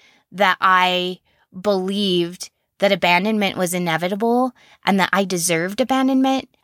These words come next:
and that I needed to hide parts of myself to avoid being abandoned. And I created a lot of self-fulfilling prophecies during that time.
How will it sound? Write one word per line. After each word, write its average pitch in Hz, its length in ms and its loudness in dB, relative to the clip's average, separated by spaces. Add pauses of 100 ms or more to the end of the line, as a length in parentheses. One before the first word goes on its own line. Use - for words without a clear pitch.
(140)
and 202 160 2
that 190 80 2
I 190 120 4
needed 185 300 0
to 185 60 0
hide 170 300 -2
parts - 320 -4
of 185 100 -10
myself 165 440 -4
to - 140 -8
avoid 170 640 -2
being 165 260 -8
abandoned. 160 640 -6 (540)
And 190 440 0
I 262 140 2
created 226 540 0
a 202 120 -2
lot 190 580 2
of 165 580 2
self-fulfilling 175 680 -2
prophecies 190 560 -2
during 202 240 -2
that 190 160 -4
time. 185 400 -2